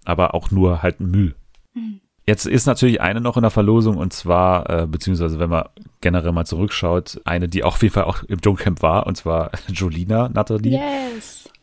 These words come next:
Speaker 1: Äh, wie zufrieden bist du? Also du warst ja am Anfang, ne, hast du ein bisschen gehadert mit dem Los, ne?
Speaker 2: Mhm.
Speaker 1: Aber jetzt nach den zwei Wochen, ich glaube, sie hat sich jetzt auf jeden Fall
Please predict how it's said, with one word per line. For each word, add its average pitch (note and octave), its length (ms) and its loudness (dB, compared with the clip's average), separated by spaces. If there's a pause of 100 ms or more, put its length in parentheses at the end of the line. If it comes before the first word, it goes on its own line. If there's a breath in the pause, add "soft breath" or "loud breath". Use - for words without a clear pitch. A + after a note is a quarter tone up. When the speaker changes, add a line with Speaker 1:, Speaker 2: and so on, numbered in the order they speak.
Speaker 1:
Äh, F#2 260 -2
wie A2+ 300 2
zufrieden A2+ 480 0
bist G#2+ 240 0
du? G#2+ 140 4
Also F#2+ 180 0
du F2+ 60 2
warst G2+ 180 4
ja G2+ 60 2
am E2 40 -2
Anfang, F#2 320 0
ne, G2 220 2
hast F#2 120 -4
du F2 60 -10
ein - 20 -8
bisschen E2+ 200 -6
gehadert G2 340 0
mit F2+ 140 -2
dem D#2+ 100 -2
Los, G2+ 400 0
ne? F#2+ 240 -2
Speaker 2:
Mhm. G#3+ 260 -2
Speaker 1:
Aber F2 340 -2 (140)
jetzt F2+ 360 -4
nach F2+ 120 0
den F2+ 120 -4
zwei D#2+ 220 -4
Wochen, F#2+ 220 0
ich E2+ 120 -6
glaube, F#2 400 0 (880 loud breath)
sie F2+ 160 -2
hat F#2+ 120 0
sich A2+ 100 0
jetzt G2+ 160 2
auf F2 100 0
jeden G#2+ 120 2
Fall G2 400 0